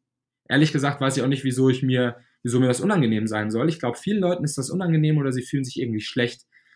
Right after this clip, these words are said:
weil sie, ähm, ja, weil sie, weil sie vielleicht sich manchmal nicht motivieren können, aber sie trauen sich nicht, darüber zu sprechen. Ich glaub, das ist auch vielleicht eine, eine deutsche Geschichte. Ich hab viele Freunde in Holland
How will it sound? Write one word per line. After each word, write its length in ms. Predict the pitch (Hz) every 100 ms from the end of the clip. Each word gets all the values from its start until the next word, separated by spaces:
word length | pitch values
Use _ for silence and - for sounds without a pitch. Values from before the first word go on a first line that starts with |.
| _ - _ _ -
weil 180 | 110
sie, 360 | 110 110 104 -
ähm, 420 | 101 101 101 98 101 _ _ _ _ _ _ _ _ _ -
ja, 200 | 120 131
weil 140 | 117
sie, 200 | 107 104 107
weil 180 | 110
sie 80 | 110
vielleicht 340 | 110 117 110 -
sich 160 | 113
manchmal 320 | 110 117 120
nicht 140 | 110 110
motivieren 420 | 110 107 113 147
können, 380 | 143 110 147 - - - - _
aber 180 | - 123
sie 140 | 131 123
trauen 240 | 123 143
sich 80 | 139
nicht, 160 | 135
darüber 240 | 131 120 117
zu 100 | -
sprechen. 440 | - - 131 156
Ich 100 | 135
glaub, 160 | 143 143
das 140 | 156
ist 100 | -
auch 240 | 123 127 -
vielleicht 340 | 131 131 131
eine, 80 | 131
eine 220 | 117 113
deutsche 360 | 113 156 165 180
Geschichte. 360 | 165 185 165
Ich 100 | 160
hab 100 | 131
viele 160 | - 135
Freunde 300 | - 127 113
in 120 | 110
Holland 340 | 135 170 165